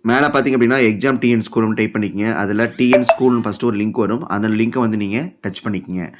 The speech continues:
டச் பண்ணதுக்கு அப்புறம் பார்த்தீங்க அப்படின்னா, உங்களுடைய பள்ளியோட யூசர் ஐ டி, பாஸ்வேர்ட் போட்டு நீங்க லாகின் பண்ணிக்கலாம். இல்ல அப்படின்னா, தலைமை ஆசிரியருக்கான யூசர் ஐ டி, பாஸ்வேர்ட் போட்டு நீங்க லாகின் பண்ணலாம்.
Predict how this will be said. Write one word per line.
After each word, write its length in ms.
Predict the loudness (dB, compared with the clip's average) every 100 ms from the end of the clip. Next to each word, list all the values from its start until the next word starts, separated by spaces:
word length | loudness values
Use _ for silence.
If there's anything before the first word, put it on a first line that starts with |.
| -20 -20 -4
டச் 200 | -4 0
பண்ணதுக்கு 300 | 0 0 0
அப்புறம் 220 | -2 0
பார்த்தீங்க 200 | 0 0
அப்படின்னா, 380 | -2 -2 -2 -4 -8
உங்களுடைய 680 | -2 0 2 0 0 -2 -6 -20 -20 _
பள்ளியோட 420 | 0 4 4 6
யூசர் 260 | 4 2 2
ஐ 60 |
டி, 120 | 0 0
பாஸ்வேர்ட் 320 | -2 -2 -4
போட்டு 160 | -2
நீங்க 180 | -2 0
லாகின் 280 | -2 -2 -2
பண்ணிக்கலாம். 480 | -2 -4 -2 -4 -4
இல்ல 200 | -4 0
அப்படின்னா, 360 | 2 0 -2 -2
தலைமை 300 | -2 0 0
ஆசிரியருக்கான 440 | 0 -2 -4 -4
யூசர் 200 | -2 -4
ஐ 40 | -6
டி, 60 |
பாஸ்வேர்ட் 300 | -4 -6 -6
போட்டு 180 | -6 -6
நீங்க 180 | -4 -4
லாகின் 260 | -4 -6
பண்ணலாம். 400 | -8 -6 -4 -4